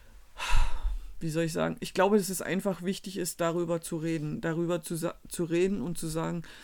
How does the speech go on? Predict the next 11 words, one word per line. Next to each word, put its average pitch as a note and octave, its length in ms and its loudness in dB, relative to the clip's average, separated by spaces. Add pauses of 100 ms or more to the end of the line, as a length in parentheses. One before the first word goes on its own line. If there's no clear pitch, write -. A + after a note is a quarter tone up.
(580)
äh, G#2 120 -8
das D#3+ 220 -4
darf D#3+ 280 2
nicht F3 200 -4
unter E3 220 -4
den D#3+ 180 -4
Tisch - 260 -8
gekehrt - 500 -6
werden. D#3 420 -4 (420)
Und, E3+ 640 -2 (300)
äh, E3 580 -2